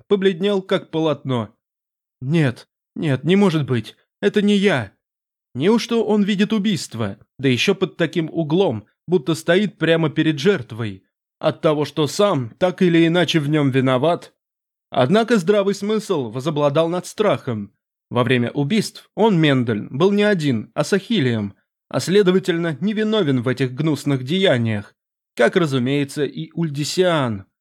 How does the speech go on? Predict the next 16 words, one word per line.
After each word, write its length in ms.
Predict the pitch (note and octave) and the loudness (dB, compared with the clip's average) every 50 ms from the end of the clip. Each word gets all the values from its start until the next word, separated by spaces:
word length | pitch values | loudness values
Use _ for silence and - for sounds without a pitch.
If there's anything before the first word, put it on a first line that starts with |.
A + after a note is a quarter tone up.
| _ _ _ _ _ _ _ | _ _ _ _ _ _ _
Вот 180 | E3+ G#3+ G#3 - | 0 0 2 4
только 260 | A3+ A3 F#3 - A3 | 2 2 4 2 0
это 360 | G3 - - A3 A3 A3 G3 | 0 0 -2 -2 -2 -2 -2
не 100 | F3+ D#3+ | -2 0
могло 320 | D3 C#3+ C#3 C#3 E3+ E3+ | 0 -2 -2 0 0 0
объяснить 560 | D#3+ D3 C#3+ D#3 D3+ - - F3+ F#3+ F#3 F#3 - | 0 0 -2 -4 -8 -8 -6 -6 -6 -6 -6 -4
ни 140 | E3 E3+ | -4 -4
испачканных 640 | F3 - - - F3+ D#3+ - - - D3+ C#3 B2+ A#2 D3 | -4 -2 0 0 0 0 0 -2 -2 -2 0 0 0 0
рук, 280 | D3 F#3+ G3+ - - _ _ _ _ _ - | 0 0 0 -2 -8 _ _ _ _ _ -4
ни 120 | - A#3+ | -4 -2
странных, 600 | G#3 A3 - G#3 G#3 G#3 G3+ G3 G3 F#3+ F3+ - - _ _ | -2 -2 0 2 2 2 2 2 2 0 -2 -4 -8 _ _
становящихся 880 | - - D#3+ D3+ C#3 C3 E3 F#3 F3 - - F3+ D#3 - - F3+ E3 | -6 -2 0 2 2 4 4 2 2 2 0 -2 -2 0 -2 -2 -2
все 220 | D#3 - - A#3+ G#3 | -2 0 -2 0 0
продолжительней 680 | G3+ F3+ D3+ C#3+ C3+ B2 D#3+ E3 D#3 D#3 D3+ D#3 D#3 C#3 | 0 2 2 2 2 2 0 -2 -2 0 0 0 0 0
припадков 600 | - E3 - - - F#3 F3+ - - G3 D#3+ C#3 | 0 -2 -2 0 0 0 0 0 -2 -2 -2 -2
беспамятства. 920 | D3 E3+ - - - G#3 F#3+ D3+ B2+ A2+ - - - A2+ A2 A2 G#2+ G2+ | -6 -8 -8 -4 0 0 2 2 0 -2 -4 -8 -10 -8 -6 -6 -8 -8